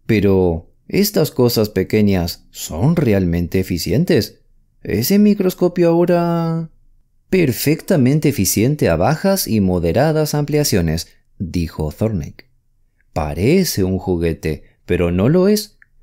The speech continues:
Las lentes son las mejores que se pueden tener. Por supuesto, un instrumento de tamaño completo sería infinitamente más cómodo, pero no lo podría traer conmigo y tendría que arreglármelas con una lupa de bolsillo".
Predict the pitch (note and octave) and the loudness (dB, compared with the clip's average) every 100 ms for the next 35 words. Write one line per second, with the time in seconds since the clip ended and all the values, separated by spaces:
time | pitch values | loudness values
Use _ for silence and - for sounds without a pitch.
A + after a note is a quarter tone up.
0 | _ G3+ D#3+ F#3+ G#3+ C3+ - C#3 - - | _ -2 0 2 4 2 2 0 -2 -10
1 | - - E3 E3 C#3+ B2 A2+ G#2 F#2+ - | -12 -4 -2 0 0 0 2 0 0 0
2 | F3 G#3 G#3 - - - A2 A2+ G2+ F2 | 2 2 0 -2 -2 0 0 0 0 0
3 | D#2+ - - _ _ _ _ _ _ - | -2 -6 -20 _ _ _ _ _ _ -4
4 | E2 - - D#2+ F#2+ - - - - G#2+ | -4 -4 -6 -2 -2 -2 -8 -10 -6 -2
5 | D3 F3+ - F3+ D3+ B2 A#2+ A2+ G#2+ G2+ | 0 0 0 0 0 0 0 0 0 0
6 | G2 A2 B2 F#2+ F2 D#2 D#2+ F2 A#2 E3 | 0 0 0 0 -2 -2 -4 0 0 0
7 | A2 - G2 C#3+ F#2+ F#2 F#2+ E2+ F2 F#2+ | -2 -4 0 0 0 -2 -2 0 0 0
8 | F#2 F#2+ E2+ E2 - A#2 B2 E2 D2 - | 0 0 0 -4 -2 -2 0 -2 -6 -8
9 | - _ D#3+ D#3 D3+ C#3+ B2+ C#3 E3+ E3 | -20 _ 0 2 2 2 0 0 -2 -2
10 | D3+ D#3+ F3+ E3+ E3 E3 F3 G3 C3+ D#2+ | -2 0 -2 -2 -4 -2 0 2 2 -2
11 | - - _ - G2 F#2+ G2+ F#2 F#2+ G#2 | -6 -12 _ -4 -2 0 0 0 2 2
12 | G#2 A#2 C3 D3 G#2+ G#2 C3+ F3 E3+ D#3+ | 2 0 0 0 2 2 0 0 0 0
13 | A#2 G#2 F#2+ F2+ E2+ E2+ F2 D#2 D#2+ D#3+ | 2 2 2 2 0 0 0 -2 0 0
14 | D#3 F2 | 0 -4